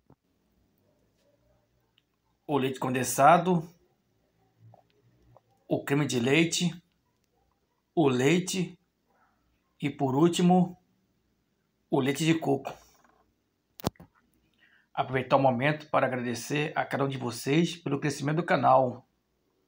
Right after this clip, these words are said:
Estamos aproximando de mil e trezentos inscritos. Obrigado mesmo pela dedicação e confiança ao meu trabalho.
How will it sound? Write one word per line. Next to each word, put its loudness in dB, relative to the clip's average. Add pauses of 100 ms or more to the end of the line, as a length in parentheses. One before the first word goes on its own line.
(540)
Estamos -4 (120)
aproximando -4
de -4
mil -2
e -2
trezentos -2
inscritos. -6 (720)
Obrigado 0
mesmo 2 (1000)
pela 0
dedicação -2
e -4
confiança -2
ao 2
meu -2
trabalho. -2